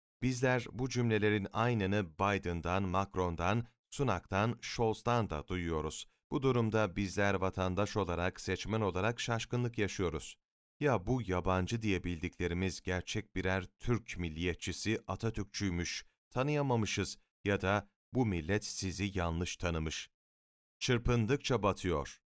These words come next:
Özgür Özel'in yayınladığı bildiride iş yapmayınca panikle akıl tutulması denilecek bir çıkış daha yaptı. Bu kez,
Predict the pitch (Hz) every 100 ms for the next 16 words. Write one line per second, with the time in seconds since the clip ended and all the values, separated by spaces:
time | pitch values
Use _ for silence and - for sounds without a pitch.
0 | _ _ _ _ _ _ _ - 95 101
1 | - 101 101 95 92 90 85 87 85 87
2 | 90 101 80 69 76 76 90 87 - 90
3 | - 82 78 76 101 - 85 95 - 95
4 | 90 - 113 - 87 92 87 82 95 90
5 | 90 87 85 104 - 120 - - 123 -
6 | 107 107 110 90 - 98 - _ _ _
7 | - - 101 107